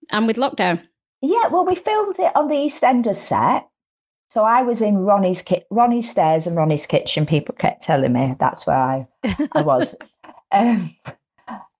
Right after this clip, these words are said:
Speaker 2: and I did take a picture of, of Natalie Cassidy's dressing room door. I got very excited 'cause it had a
Speaker 1: <gasps>
Speaker 2: brass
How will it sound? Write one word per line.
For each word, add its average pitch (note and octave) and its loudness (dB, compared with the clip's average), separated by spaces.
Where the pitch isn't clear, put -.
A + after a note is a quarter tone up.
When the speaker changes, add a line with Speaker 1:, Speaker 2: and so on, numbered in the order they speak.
Speaker 2:
and F3+ 2
I E3 2
did E3+ -2
take D#3 0
a E3 -4
picture - 0
of, C#3+ -2
of C#3 -2
Natalie C3+ 0
Cassidy's C#3 -2
dressing - 0
room C3 2
door. C3+ -2
I - -6
got - -4
very C3 2
excited - -4
'cause C3 -4
it C3 2
had B2+ -2
a - -2
Speaker 1:
<gasps> - -20
Speaker 2:
brass C3 -2